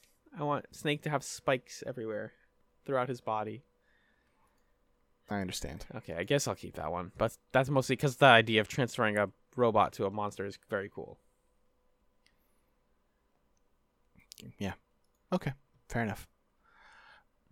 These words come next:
Speaker 2: Uh, all right. Well, thank you everyone for joining us on another, uh, another Hunter's Quorum on this, uh, spicy night.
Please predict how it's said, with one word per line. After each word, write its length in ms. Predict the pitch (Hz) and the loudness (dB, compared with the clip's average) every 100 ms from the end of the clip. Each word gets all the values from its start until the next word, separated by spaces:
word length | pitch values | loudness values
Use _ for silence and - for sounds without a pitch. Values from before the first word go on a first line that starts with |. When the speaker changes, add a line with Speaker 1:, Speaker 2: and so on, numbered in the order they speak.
| - - | -20 -2
Speaker 2:
Uh, 500 | 110 110 98 90 87 - _ _ _ _ _ _ _ _ - | 4 8 8 8 4 0 _ _ _ _ _ _ _ _ 4
all 140 | 117 | 8
right. 240 | 127 202 - - | 10 8 6 4
Well, 180 | 135 147 | 8 10
thank 240 | 220 254 | 10 8
you 60 | 196 | 6
everyone 280 | 170 160 151 | 6 4 6
for 120 | 135 | 4
joining 280 | 151 160 143 | 4 4 4
us 140 | 131 | 4
on 80 | 131 | 4
another, 540 | 127 147 139 123 107 - | 6 8 8 8 6 6
uh, 200 | 117 107 | 8 8
another 300 | - 143 139 | 8 8 8
Hunter's 520 | 120 160 156 143 117 - - | 8 4 4 4 4 0 -8
Quorum 600 | - 131 151 104 90 98 - _ - | -2 6 8 6 4 -4 -12 _ -2
on 180 | 107 107 | 0 4
this, 300 | 104 - - | 2 2 0
uh, 260 | 113 104 101 | 2 4 2
spicy 560 | - - 135 135 117 | 0 6 6 6 2
night. 380 | 110 113 113 - | 2 2 0 -4